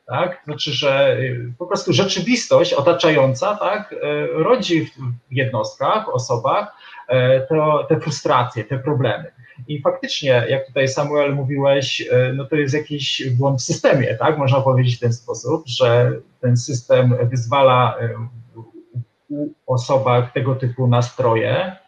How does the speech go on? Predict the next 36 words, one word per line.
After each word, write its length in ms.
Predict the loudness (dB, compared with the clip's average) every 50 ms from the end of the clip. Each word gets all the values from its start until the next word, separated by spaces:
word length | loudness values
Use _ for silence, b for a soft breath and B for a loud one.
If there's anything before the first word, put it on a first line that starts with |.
| _
tak, 240 | -2 -2 0 -2 -2 -4
afektywne, 680 | -2 0 0 0 0 -2 -6 -8 -8 -6 -4 -2 0 2
negatywne. 800 | 2 4 4 4 4 4 4 2 0 0 0 -2 -4 -6 -6 -8 B B B B B B B B B 0
E, 360 | 0 2 2 2 2 0 -2 -4 -6
i 380 | -6 -4 -4 -4 -4 -6 -6 -8
dzięki 560 | -2 2 2 2 2 2 0 0 0 0 -4 -6 0
tym 160 | 2 2 4
nastrojom 640 | 4 4 2 0 -2 0 2 2 4 4 2 2 0 0
te 200 | 0 -2 0 0
osoby 420 | -2 -2 -2 -2 -2 -2 -4 -4
po 80 | -6 -10
prostu 500 | -14 -14 -14 -8 -8 -6 -6 -6 -8 -10 _ _ _ _ _ _
idą 280 | -2 0 2 4 4 4
na 120 | 4 2
coaching, 440 | 2 2 0 0 -2 -4 -8 -8 -6
szukają 520 | 0 2 2 2 2 0 0 0 0 -2 -2
wsparcia, 640 | -4 -8 -10 0 2 2 2 2 0 -4 -10 -14 -14 -16 -8 -2
ponieważ, 480 | 0 0 2 4 4 2 2 0 0
no 80 | 0 2
właśnie, 360 | 2 2 0 0 -4 -10 -12
chcą 320 | -14 -8 -4 -2 0 0 2
być 400 | 0 0 -2 -2 -6 -10 B B B B B 0
lepszymi, 540 | 2 4 4 4 0 0 -2 -2 -2 -2 -4
chcą 160 | -4 -2 0 2
lepiej 260 | 2 2 0 0 0
zarządzać 640 | 2 2 2 2 0 0 0 2 2 2 0 0 -4
sobą, 500 | -4 -2 0 0 2 2 2 2 0 -2
e, 360 | -2 0 0 2 2 2 2
w 80 | 0 -2
życiu 260 | -4 -6 -4 -2 0
zawodowym, 680 | 2 2 2 2 2 2 2 2 2 0 -2 -4 -4 -4
ale 200 | 0 0 2 2
również 420 | 2 2 0 0 0 -2 -4 -4 -4
w 40 | -6
tym 200 | -4 -4 -4 -4
życiu, 480 | -4 -6 -6 -8 -8 -6 -6 -6 -6